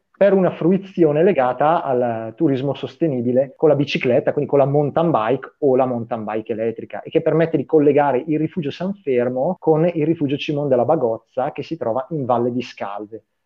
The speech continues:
perché ora ci dirigiamo in Valle di Scalve, cioè in provincia di Bergamo. Diciamo che, eh, abbiamo dovuto fare una deviazione sul fondovalle perché non tutto il percorso era stato sistemato, solamente metà.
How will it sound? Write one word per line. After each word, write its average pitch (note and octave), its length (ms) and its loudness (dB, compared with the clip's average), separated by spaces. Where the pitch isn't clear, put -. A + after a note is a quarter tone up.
perché G3+ 300 -6
ora D#3+ 280 6
ci F#3 140 -4
dirigiamo C3 600 0
in A#2+ 120 -10
Valle G#2+ 240 -6
di G2+ 100 -12
Scalve, A2+ 680 -4
cioè - 200 -6
in - 80 -20
provincia A#2 380 -6
di A#2+ 80 -4
Bergamo. G#2 520 -6
Diciamo G3+ 300 0
che, F3 760 4
eh, D3+ 220 -2
abbiamo F#3+ 320 2
dovuto F#3+ 260 2
fare F#3 160 0
una F3 160 2
deviazione E3 580 2
sul E3 200 0
fondovalle C#3+ 680 2
perché F3+ 260 2
non C#3+ 320 0
tutto E3+ 260 -2
il B2 120 2
percorso C3+ 880 2
era D3 500 4
stato C3+ 280 -4
sistemato, A#2 840 -8
solamente C3+ 560 -2
metà. A#2+ 360 -10